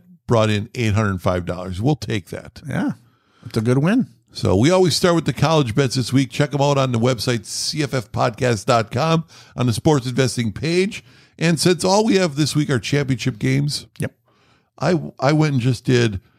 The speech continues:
Speaker 1: uh, one, two, three, four. I did five parlays for each of the, the major championships. We
Speaker 2: Oh.
Speaker 1: start with the Pac-twelve parlay, which, um, like I said, Cam Rising,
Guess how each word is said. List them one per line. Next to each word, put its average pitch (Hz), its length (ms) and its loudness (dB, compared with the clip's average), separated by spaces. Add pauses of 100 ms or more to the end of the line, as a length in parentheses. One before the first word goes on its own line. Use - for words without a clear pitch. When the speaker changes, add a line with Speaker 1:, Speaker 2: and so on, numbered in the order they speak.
(280)
Speaker 1:
uh, - 260 -10
one, 120 280 -4
two, 120 200 -4
three, 117 240 -4
four. 104 600 2 (1160)
I 214 60 -4
did 196 180 -2
five 135 480 2
parlays 98 540 2
for 113 140 -4
each 104 240 -2
of 104 100 0
the, 92 220 -2 (360)
the 101 100 -2
major 92 680 -2 (1000)
championships. 107 800 -2 (440)
We 220 120 0
Speaker 2:
Oh. - 20 0
Speaker 1:
start 151 240 2
with 143 100 2
the 120 80 0
Pac-twelve 120 640 2
parlay, 95 360 2
which, 90 360 0
um, 82 400 -2 (960)
like 107 160 -2
I 104 80 2
said, 85 340 0 (720)
Cam 117 340 2
Rising, 101 640 0